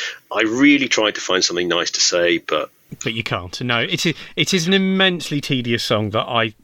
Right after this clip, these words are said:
Speaker 2: I really, really dislike, uh, and I, I really wish it wasn't here.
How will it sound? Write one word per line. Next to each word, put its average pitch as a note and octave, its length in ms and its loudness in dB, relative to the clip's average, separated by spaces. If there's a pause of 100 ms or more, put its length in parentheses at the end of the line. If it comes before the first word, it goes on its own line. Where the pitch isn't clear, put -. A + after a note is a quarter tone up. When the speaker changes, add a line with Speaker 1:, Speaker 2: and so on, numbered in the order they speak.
Speaker 2:
I A#2 100 0
really, A2+ 500 0
really G#2 260 -2
dislike, G2 760 -6
uh, A2 300 -2
and A2 140 -4
I, G2 140 -4
I B2 120 -8
really G#2+ 320 -2
wish G#2 220 0
it F#2+ 80 -8
wasn't G2+ 300 -6
here. F#2+ 260 -4